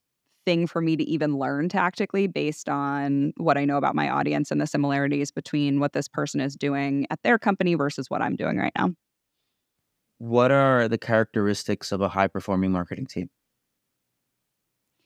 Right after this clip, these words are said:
Speaker 1: Yeah, high-performing organizations, they move quickly.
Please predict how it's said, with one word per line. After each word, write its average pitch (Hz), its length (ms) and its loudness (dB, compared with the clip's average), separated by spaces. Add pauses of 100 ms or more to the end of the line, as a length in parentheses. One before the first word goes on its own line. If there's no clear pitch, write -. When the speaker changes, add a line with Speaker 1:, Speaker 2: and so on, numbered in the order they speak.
(500)
Speaker 1:
Yeah, 160 380 4
high-performing 233 1080 2
organizations, 170 920 0
they 156 140 0
move 156 300 -2
quickly. 180 520 0